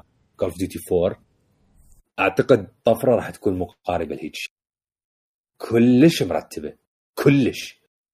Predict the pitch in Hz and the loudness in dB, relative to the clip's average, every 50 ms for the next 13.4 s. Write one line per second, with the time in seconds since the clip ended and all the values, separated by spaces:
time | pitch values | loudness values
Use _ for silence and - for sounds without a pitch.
0 | _ _ - 107 110 92 87 95 104 - - 98 - - - - 107 98 92 85 | _ _ -2 0 0 0 0 -2 -4 -4 -4 -6 -6 -6 -4 -2 -2 0 -2 -2
1 | 82 104 117 - - 170 160 - 139 - - - 90 85 - - - 87 - - | -4 -6 -4 -2 0 0 0 0 0 0 0 -2 -2 -2 -4 -4 -6 -4 -2 -4
2 | - - - 156 - - 110 95 90 87 - - 98 90 95 110 139 185 220 - | -4 -4 -4 -4 -2 -2 -2 -2 -2 -4 -4 -4 -2 0 2 4 6 6 6 4
3 | - - - - - - - - - - - - - - 120 123 - - - 107 | 2 -8 -14 -16 -16 -16 -16 -16 -16 -16 -16 -16 -10 -8 -8 -6 -4 -2 -2 -2
4 | 85 76 - - 78 78 92 104 104 85 - - 73 - - - - 120 120 98 | -2 -4 -8 -8 -6 -2 -2 -2 -2 -2 -4 -8 -10 -8 -6 -4 -2 -2 -2 -4
5 | - - - - - - - - - - - - - - - - - - - - | -4 -8 -16 -18 -18 -18 -18 -18 -18 -18 -18 -18 -18 -18 -18 -18 -18 -18 -18 -14
6 | - - - 160 160 - - 143 180 196 185 - - 156 113 85 80 - - - | -12 -6 -2 -2 -2 -2 -2 0 2 2 2 2 2 0 0 0 -2 -6 -12 -18
7 | - - - - _ _ _ _ _ - - - - - - - _ _ _ _ | -20 -20 -20 -20 _ _ _ _ _ -20 -20 -20 -20 -20 -20 -20 _ _ _ _
8 | _ _ _ _ _ - - _ _ _ _ _ _ _ _ _ - 92 87 87 | _ _ _ _ _ -20 -20 _ _ _ _ _ _ _ _ _ -12 -8 -8 -6
9 | - 95 98 92 87 - - - - 98 95 90 87 87 85 82 82 82 82 80 | -4 -2 -2 -4 -4 -8 -12 -8 -4 -4 -2 -2 -2 -2 -2 -2 -2 -4 -4 -6
10 | 78 76 73 - - _ _ _ _ _ _ - _ _ - - 87 80 82 90 | -6 -8 -10 -12 -14 _ _ _ _ _ _ -20 _ _ -8 -6 -6 -6 -6 -8
11 | 95 95 104 104 107 95 - - _ _ - - - 117 113 98 85 - - - | -6 -4 -4 -4 -4 -6 -8 -12 _ _ -12 -6 -4 -2 -2 -2 -4 -8 -8 -6
12 | 98 98 90 - - _ _ _ - - - 117 143 160 170 165 - - 98 87 | -6 -6 -6 -8 -12 _ _ _ -6 -2 0 2 4 4 2 2 0 -4 -10 -10
13 | 80 - - - - - - - | -8 -6 -6 -6 -8 -10 -14 -16